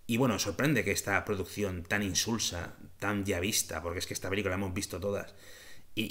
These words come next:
y solo os digo una cosa, iros a las tardes de Antena tres, a la sobremesa, poneros a las cuatro el telefilm y tendréis esta película. Es que esta película está por todas partes.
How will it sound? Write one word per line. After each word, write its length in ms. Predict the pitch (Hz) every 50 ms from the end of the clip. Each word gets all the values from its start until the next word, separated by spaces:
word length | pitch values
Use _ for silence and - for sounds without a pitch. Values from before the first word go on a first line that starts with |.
| - 101
y 100 | 101 -
solo 280 | - 104 117 131 127 -
os 120 | 104 101
digo 100 | 110 101
una 140 | 98 92 90
cosa, 320 | 123 120 - 101 104 - -
iros 240 | 104 110 117 117 -
a 40 | 127
las 180 | 113 - -
tardes 260 | - 87 85 87 85
de 60 | 90 87
Antena 320 | 87 82 107 104 101 90
tres, 420 | 98 95 117 139 - - - - - -
a 100 | - 90
la 80 | 87 85
sobremesa, 680 | - 95 92 87 87 90 101 - - 135 139 143 - - - - - - - - - - -
poneros 380 | 98 95 104 113 117 113 -
a 40 | 120
las 140 | 113 - -
cuatro 500 | - 98 92 90 92 92 92 92 - -
el 260 | 104 98 95 92 -
telefilm 540 | - 98 92 85 - - 120 131 151 - - - -
y 120 | 98 90
tendréis 280 | 90 101 98 92 90 101
esta 240 | 98 - 101 82
película. 380 | 90 90 87 82 - - - -
Es 100 | - -
que 120 | - -
esta 240 | 85 - - 113 107
película 380 | 101 95 101 107 104 117 113 101
está 440 | - - - 104 107 135 139 - - -
por 140 | - 92 85
todas 240 | 104 107 101 - -
partes. 460 | - 92 90 87 87 - - -